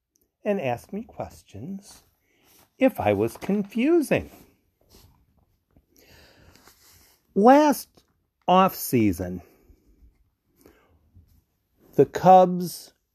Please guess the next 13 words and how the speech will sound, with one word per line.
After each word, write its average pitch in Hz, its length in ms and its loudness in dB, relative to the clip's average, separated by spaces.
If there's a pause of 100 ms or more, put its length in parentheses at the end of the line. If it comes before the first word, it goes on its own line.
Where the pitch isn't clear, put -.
(140)
front 160 460 -4
office - 720 -10 (1040)
took 196 280 -6
a 175 40 -4
bunch 127 360 -6
of 123 120 -10
black 101 400 -4
eyes. - 680 -20 (3000)
They 92 180 -6 (160)
didn't 170 380 2
sign 147 840 -2 (760)
Nick 110 200 -8
Castellanos. 95 1120 -14